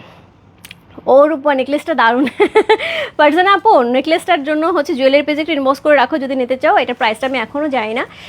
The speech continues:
এটা হচ্ছে একদমই, একদমই গোল্ডের মতন দেখতে, যেটা ইন্সপায়ার্ড গোল্ডের জুয়েলারি। আহ, so সেটা হচ্ছে প্রাইস আমি এখনও, মানে, আমি বললাম একদম রাত্রে নয়টার সময় আমার কারিগর দিয়ে গেছে। আহ,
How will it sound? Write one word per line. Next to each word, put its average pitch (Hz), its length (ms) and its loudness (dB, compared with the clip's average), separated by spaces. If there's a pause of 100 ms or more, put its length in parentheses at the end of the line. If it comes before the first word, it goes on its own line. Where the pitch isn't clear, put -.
(100)
এটা 285 220 2
হচ্ছে 294 300 0
একদমই, 247 500 0
একদমই 269 320 0
গোল্ডের 240 560 4
মতন 262 320 -4
দেখতে, 247 380 -2
যেটা 226 500 -2 (720)
ইন্সপায়ার্ড 233 680 0
গোল্ডের 220 320 2
জুয়েলারি। 220 380 0 (420)
আহ, 220 460 2
so 240 160 -2
সেটা 269 360 2
হচ্ছে 302 280 0
প্রাইস 240 380 0
আমি 233 240 -2
এখনও, 269 440 -2
মানে, 226 220 -4
আমি 226 200 -6
বললাম 240 240 -4
একদম 240 280 -6
রাত্রে 240 280 -4
নয়টার 233 280 -4
সময় 277 240 -8
আমার 247 220 -6
কারিগর 214 300 -4
দিয়ে 226 280 0
গেছে। - 300 -8 (680)
আহ, 247 360 0